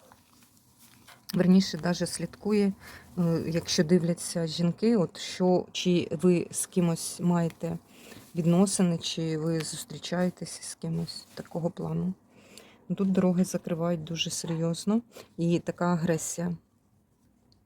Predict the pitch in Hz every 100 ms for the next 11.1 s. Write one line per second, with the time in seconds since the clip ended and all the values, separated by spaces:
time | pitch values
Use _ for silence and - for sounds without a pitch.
0 | _ _ _ _ _ _ _ _ _ -
1 | - - _ 202 185 - 190 190 180 165
2 | 156 160 - 170 - 202 185 170 165 175
3 | - - 170 165 165 175 190 - - 175
4 | 175 165 165 165 156 151 160 165 - 196
5 | 208 - - 180 170 165 - 165 165 170
6 | 165 165 160 165 160 160 165 - - -
7 | - - - - 156 - 156 - - 170
8 | 180 160 - 208 151 175 185 226 233 -
9 | - - _ 180 160 202 214 196 180 175
10 | 185 170 170 - _ 175 170 180 - 175
11 | 165